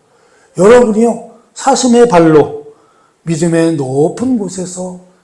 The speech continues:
다니게 하실 것입니다. 사랑하는 여러분, 곤욕스러운 환경 가운데서 사실 기뻐한다는 거,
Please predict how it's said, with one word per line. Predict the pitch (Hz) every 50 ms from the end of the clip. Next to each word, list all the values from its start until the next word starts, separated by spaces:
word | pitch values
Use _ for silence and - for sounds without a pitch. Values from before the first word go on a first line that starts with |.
| _ _ -
다니게 | - - 139 135 139 135 117 135
하실 | 131 127 127 - - 147
것입니다. | - - 135 - - 127 - - - - - _ _ _ _ _ _ _ _ _ _ _ _ _ _ _ _ _ _ _ _ _ _ _ _ _ _ _ _ _ _ _ _ _ _ _ _ _
사랑하는 | - - 156 151 147 147 143 143 143 143
여러분, | 143 139 143 143 143 143 143 135 123 - - _ _ _ _ _ _ _ _ _ _ _ _ _ _ _ _ _ - -
곤욕스러운 | - 175 180 202 180 185 - 214 190 190 190 190 190 190
환경 | 185 226 226 220 226 226 214 202
가운데서 | 180 185 165 160 160 151 147 139 - - 143 139 - - - _ _ _ _ _ _ _ _ _ _ _ _ _ _ _ _ _ _ _
사실 | - - 190 185 180 175 143 123
기뻐한다는 | - - - 170 - 226 208 185 180 180 180 165 156 156 156 139
거, | 151 160 185 180 -